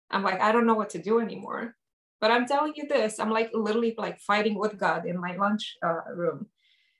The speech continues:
And I tell God this, I'm like, "I promise you that if you help me make a living off of hair only, which eventually I realize is my passion,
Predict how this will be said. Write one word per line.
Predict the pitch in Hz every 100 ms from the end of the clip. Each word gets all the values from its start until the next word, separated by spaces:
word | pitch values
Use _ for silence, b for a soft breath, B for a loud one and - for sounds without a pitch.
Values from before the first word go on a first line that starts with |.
| _
And | 190
I | 202
tell | 233 226
God | 220 220
this, | 226 233 226
I'm | 202
like, | 196 190 - -
"I | 214
promise | - 302 311 294 -
you | 254 220 - - _ _ _ _ -
that | 180
if | 190 240
you | 233
help | 247 240
me | 240 226
make | 202 190
a | 202
living | 208 196 185
off | 196 196
of | 202
hair | - 220 190 196
only, | 208 170 151 - 190
which | 208 190 -
eventually | 220 208 208 208 214
I | 202
realize | 190 196 185 180 -
is | -
my | 175
passion, | 254 277 269 170 175